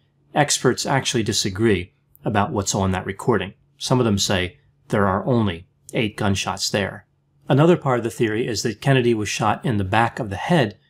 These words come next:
from a weapon that was only about an inch and a half away from him. But Sirhan was never behind him, and his weapon never got that close to him. These types of crimes lead to a lot of confusion. There were a lot of people standing around,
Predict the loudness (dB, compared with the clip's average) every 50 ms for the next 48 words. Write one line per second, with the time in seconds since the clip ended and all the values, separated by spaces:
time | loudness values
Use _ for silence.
0 | _ _ _ _ -2 2 2 4 4 4 4 2 2 4 2 2 2 2 0 0
1 | 2 4 4 4 4 4 2 -2 -4 -4 -4 -2 0 0 0 0 -2 -4 -4 -2
2 | -2 -2 -2 -2 -4 -12 -18 _ _ _ _ _ _ -4 -2 0 4 4 4 2
3 | 0 -8 -8 -8 -12 -14 -16 -20 _ _ _ _ _ _ _ _ _ _ -2 0
4 | 0 2 2 4 4 4 4 2 0 -2 0 0 -2 -4 -8 _ _ _ -6 -4
5 | -4 -2 0 2 2 2 2 2 0 -2 -4 0 2 4 4 2 2 2 2 2
6 | 2 0 _ _ _ _ _ _ _ _ _ 2 4 4 4 4 0 -2 -6 _
7 | _ _ _ _ -2 0 0 0 2 0 0 2 2 0 0 0 0 0 0 -2
8 | -2 -4 -4 -6 -8 -6 -6 0 2 2 2 2 -2 -8 -10 -14 -16 -18 _ _
9 | _ _ _ _ _ _ _ _ _ _ _ _ _ _ 4 4 4 4 4 2
10 | 0 0 2 0 0 0 -2 -2 0 2 2 2 2 0 -4 0 2 2 2 2
11 | 0 -2 -2 0 2 2 0 0 -2 -4 -6 -8 -6 -2 2 4 4 4 2 -2
12 | -6 -10 -12 _ _ _ _ _ _ _ 0 2 2 4 2 2 0 2 0 0
13 | 2 2 -2 0 0 -2 0 2 2 2 2 2 0 0 2 2 2 4 4 2
14 | 0